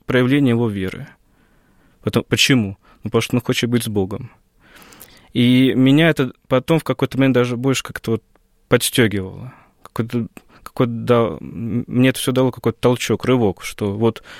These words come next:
я поступлю в семинарию, я больше узнаю о Боге. Я увижу других людей,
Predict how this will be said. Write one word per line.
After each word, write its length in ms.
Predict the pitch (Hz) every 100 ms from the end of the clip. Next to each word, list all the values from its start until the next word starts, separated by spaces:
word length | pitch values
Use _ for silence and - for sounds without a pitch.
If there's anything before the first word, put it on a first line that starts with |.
| - _
я 80 | 117
поступлю 420 | 127 - 131 139
в 60 | 120
семинарию, 720 | 131 131 147 170 147 120 120 _ _ _ _ - -
я 160 | 127
больше 320 | 131 135 -
узнаю 280 | 123 131 123
о 20 |
Боге. 400 | 123 117 101 95 - _ _ _ _ _ _ _ _ _ - -
Я 160 | 123 131
увижу 300 | 131 135 131
других 360 | 131 131 -
людей, 380 | 135 127 113